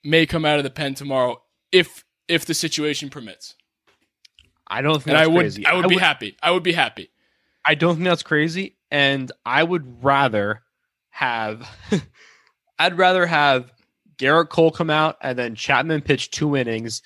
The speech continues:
Speaker 2: and then have Gerrit Cole start the next game, and then have Kratz come in and finish it off. <laughs>
Speaker 1: Kratz isn't on the roster. <laughs>
Speaker 2: I'm just saying, I'm making it hypothetical. I'd rather have someone else come in and
Speaker 1: Actually,
Speaker 2: finish
Speaker 1: wait,
Speaker 2: game
Speaker 1: is he on the
Speaker 2: five off.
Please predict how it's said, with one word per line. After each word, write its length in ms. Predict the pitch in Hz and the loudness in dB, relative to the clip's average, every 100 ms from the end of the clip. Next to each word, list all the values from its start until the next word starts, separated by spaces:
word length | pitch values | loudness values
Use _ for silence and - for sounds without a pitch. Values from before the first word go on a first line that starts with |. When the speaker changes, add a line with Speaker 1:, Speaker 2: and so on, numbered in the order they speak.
| - _ _ | -20 _ _
Speaker 2:
and 180 | 127 127 | -4 0
then 160 | 131 131 | 2 2
have 400 | 131 127 117 107 | 2 2 0 0
Gerrit 300 | 131 147 143 | 2 2 2
Cole 140 | 160 | 0
start 220 | 151 151 | 2 0
the 80 | - | 0
next 220 | 127 127 - | -2 -2 0
game, 280 | 123 120 | -2 -2
and 100 | - | -2
then 100 | 131 | -2
have 220 | 123 104 - | -2 -6 -8
Kratz 500 | - 147 135 - - | -4 0 0 -2 -6
come 220 | 123 113 | -4 -4
in 160 | 113 | -6
and 180 | 110 110 | -6 -8
finish 320 | 135 127 110 | -4 -4 -2
it 80 | 123 | 0
off. 420 | 117 104 - - - - 214 - _ | 0 0 -2 -12 -20 -2 -2 -2 _
<laughs> 160 | _ | _
Speaker 1:
Kratz 280 | - 170 170 | -2 0 0
isn't 160 | 165 160 | 0 0
on 80 | 139 | 0
the 80 | |
roster. 400 | 127 - - - - - | 0 -2 2 2 2 2
<laughs> 680 | 285 254 - - 185 _ - | 0 0 -2 -6 -8 _ -12
Speaker 2:
I'm 120 | 165 | -8
just 200 | 196 208 | -4 -4
saying, 340 | - 196 143 123 | 2 2 2 0
I'm 120 | 151 | 0
making 240 | 190 190 | 0 2
it 60 | 175 | 0
hypothetical. 560 | 175 160 160 139 113 110 | 0 -2 0 0 -2 -6
I'd 200 | 143 - | -6 -4
rather 200 | 208 196 | -2 0
have 140 | 180 - | -2 -2
someone 360 | 202 202 185 | -4 -2 0
else 160 | 180 - | -2 -4
come 180 | 185 175 | -8 -8
in 180 | 180 - 294 262 | -10 -14 -20 -14
and 100 | - | 0
Speaker 1:
Actually, 340 | 247 - 359 | 2 2 2
Speaker 2:
finish 220 | 262 185 156 | 2 2 0
Speaker 1:
wait, 60 | 165 | 0
Speaker 2:
game 120 | 160 | 0
Speaker 1:
is 100 | 185 | 2
he 80 | - | 2
on 80 | - | 4
the 40 | |
Speaker 2:
five 60 | |
off. 60 | 320 | 6